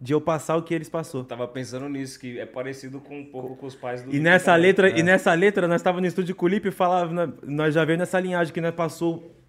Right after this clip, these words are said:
Speaker 1: praticamente a mesma coisa, eu e ele, viado.
Speaker 2: É.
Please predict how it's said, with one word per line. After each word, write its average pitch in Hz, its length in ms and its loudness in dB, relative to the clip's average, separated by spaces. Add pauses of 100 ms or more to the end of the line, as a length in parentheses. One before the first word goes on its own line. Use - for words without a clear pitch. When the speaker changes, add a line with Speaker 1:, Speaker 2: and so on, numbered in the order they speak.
Speaker 1:
praticamente 196 680 -4
a 180 40 0
mesma 208 260 0
coisa, 175 300 0
eu 170 60 0
e 165 60 2
ele, 151 160 0
viado. 123 220 -4 (200)
Speaker 2:
É. 101 300 -12